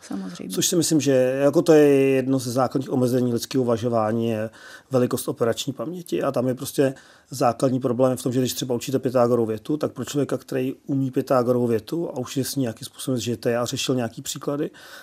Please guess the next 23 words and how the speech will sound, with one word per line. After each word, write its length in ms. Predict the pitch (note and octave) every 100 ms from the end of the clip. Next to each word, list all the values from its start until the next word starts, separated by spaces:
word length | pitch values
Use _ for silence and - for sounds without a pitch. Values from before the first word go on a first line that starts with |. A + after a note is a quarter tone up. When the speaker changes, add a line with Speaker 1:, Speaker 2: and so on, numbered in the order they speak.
| -
Speaker 2:
tak 140 | -
Pythagorova 600 | - G#2+ A#2+ C3 C3+ C3+
věta 280 | B2 A2 B2
vlastně 380 | A#2 A2+ - B2+
zabírá 380 | A2 A#2+ A#2+ A#2+
v 60 |
té 120 | -
operační 420 | D3 C3+ B2 - C3+
paměti 340 | - A#2+ B2
jakoby 420 | A#2 - C3 B2
jedno 360 | A#2+ B2 B2 B2
místo. 480 | A2+ - - A3 A3 - - - _
Zatímco 260 | D3 C#3
člověk, 300 | B2 - C3
který 140 | C3 C3
tu 100 | C3
Pythagoru 460 | C3+ C3+ B2+ C#3+
vidí 420 | B2+ B2+ C3+ C#3 D3
v 60 | -
první, 560 | - B2 B2+ C3 C3+
poprvé 380 | D#3 B2 C#3 C3
v 20 |
životě, 560 | A2+ A#2+ A2+ - -